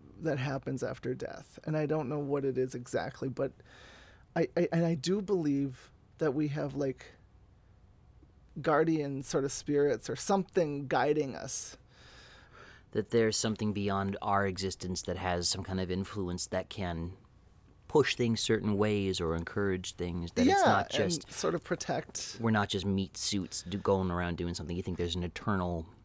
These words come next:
Speaker 1: I
Speaker 2: part
Speaker 1: do.
Speaker 2: of this that, okay.
Speaker 1: I do believe that, and I think that we, I think that we're guided, s-, you know, I think about my life, and I think about, i-,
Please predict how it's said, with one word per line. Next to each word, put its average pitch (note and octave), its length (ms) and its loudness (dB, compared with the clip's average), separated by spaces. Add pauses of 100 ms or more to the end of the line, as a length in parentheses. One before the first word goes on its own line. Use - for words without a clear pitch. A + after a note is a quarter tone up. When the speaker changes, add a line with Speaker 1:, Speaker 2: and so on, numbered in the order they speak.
(220)
Speaker 1:
I F#3 120 4
Speaker 2:
part B2+ 180 8
Speaker 1:
do. G#2+ 140 4
Speaker 2:
of G2 60 -4
this G2 240 -2
that, E2+ 200 -4 (760)
okay. G#2 300 0
Speaker 1:
I F3+ 160 6
do D#3+ 220 6
believe B2+ 360 0
that, - 380 -6 (120)
and D#3+ 160 -2
I D3 100 0
think D3+ 400 -4
that C#3 220 -2
we, C#3 440 0 (1300)
I E3 80 2
think G3+ 360 -2
that F3 240 2 (140)
we're D3+ 300 -2
guided, C#3 600 0
s-, - 480 -8 (120)
you A#3 140 6
know, A3+ 240 6 (340)
I F#3+ 120 6
think A#3+ 260 2
about F3 420 4
my D#3 180 2
life, C#3 540 2 (600)
and E3 140 2
I D#3 80 2
think D#3+ 320 -4
about, D3 480 0 (1600)
i-, D#3+ 280 -4